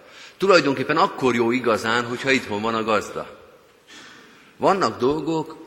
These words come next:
amelyek akkor jók, hogyha mindenki ott van, akinek ott helye van. Arra gondolok, hogy, ö, korábban, amikor, ö,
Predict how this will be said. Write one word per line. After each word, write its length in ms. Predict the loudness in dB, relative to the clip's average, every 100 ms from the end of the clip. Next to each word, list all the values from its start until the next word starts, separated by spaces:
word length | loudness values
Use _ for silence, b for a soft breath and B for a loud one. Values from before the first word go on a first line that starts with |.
| -20 -10
amelyek 380 | -4 -2 -2 -4 -2
akkor 420 | -4 0 0 2
jók, 360 | 2 0 -2
hogyha 280 | -8 -10 -6
mindenki 520 | -4 -4 -4 -6 -4
ott 200 | -4 -4
van, 500 | -4 -2 0 -2 -8 B B -16
akinek 380 | -8 -8 -6
ott 300 | -6 -6 -12 -16
helye 340 | -6 -4 -4
van. 220 | -6 -10 -12 -20 -20 _ B B B B B
Arra 240 | -4 -2 0
gondolok, 400 | 0 2 0 -2
hogy, 220 | -2 2
ö, 140 | 0 0 -10 -18 -6
korábban, 460 | 0 2 2 0 -2
amikor, 460 | -4 -4 -2 -2
ö, 140 | -2